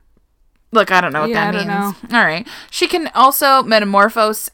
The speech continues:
Speaker 1: into different shapes and appearances. Aside from looking like a beautiful woman and, like, her super scary, big, bulgy eyes, one-boobed
Speaker 2: <laughs>
Speaker 1: monster, <laughs> she apparently can also transform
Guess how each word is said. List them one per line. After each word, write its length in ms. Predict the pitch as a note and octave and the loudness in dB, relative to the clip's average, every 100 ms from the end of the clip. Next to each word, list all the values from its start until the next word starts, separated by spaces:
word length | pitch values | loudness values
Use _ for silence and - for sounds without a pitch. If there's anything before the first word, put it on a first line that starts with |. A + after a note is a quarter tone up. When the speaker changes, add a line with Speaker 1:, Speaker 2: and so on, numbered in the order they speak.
| - | -6
Speaker 1:
into 580 | F#3+ F#3+ G3 - F#3+ F#3 | -4 -4 -6 -6 -4 -4
different 360 | F#3+ F#3 F#3 | -6 -6 -6
shapes 320 | - F#3 - | -6 -8 -8
and 60 | G3+ | -10
appearances. 720 | G#3+ F#3+ F3 - F#3+ C4 - _ - _ - - _ _ - - | -8 -6 -8 -8 -10 -10 -14 _ -20 _ -20 -20 _ _ -20 -12
Aside 400 | G#3 - F#3+ G3+ | -8 -4 -2 -2
from 180 | G#3 F#3 | -4 -6
looking 280 | F#3 F#3+ F#3 | -6 -8 -8
like 200 | E3+ E3 | -8 -6
a 60 | |
beautiful 440 | F3 E3+ F3 F3+ F3 | -6 -4 -4 -6 -6
woman 400 | F3 F3 E3+ F#3 _ _ _ | -6 -6 -8 -12 _ _ _
and, 560 | F3+ F3+ F3 E3+ F3 F3 | -8 -6 -4 -4 -6 -8
like, 320 | E3 D#3+ - - | -6 -8 -10 -14
her 320 | F#3+ D#3+ E3+ - | -8 -8 -8 -12
super 480 | - D#3 D3 D3+ - - | -14 -10 -8 -10 -12 -12
scary, 480 | - D3 D3+ D3+ | -10 -8 -10 -10
big, 420 | D3+ - F#3 D#3+ - | -14 -12 -10 -10 -6
bulgy 320 | E3 E3+ E3 | -6 -6 -6
eyes, 240 | D#3+ E3+ | -6 -6
one-boobed 540 | F3 E3+ E3+ F3 F3 - - | -8 -10 -8 -8 -10 -16 -20
Speaker 2:
<laughs> 140 | - - | -20 -8
Speaker 1:
monster, 880 | G3 F#3+ G3+ G3+ G#3+ G#3+ G3+ G3+ - - G#3 G#4 | -4 0 4 4 4 4 6 4 2 -4 0 0
<laughs> 300 | - - F#4 | 4 4 2
she 140 | - C#4+ | 0 -4
apparently 400 | - B3+ A#3 A#3+ | -2 -2 -2 -4
can 140 | - | -4
also 260 | D#3 F#3+ G#3 | -2 -2 -6
transform 800 | G#3 G3 F3+ - G3 F3+ F3 | -8 -10 -10 -10 -6 -4 -4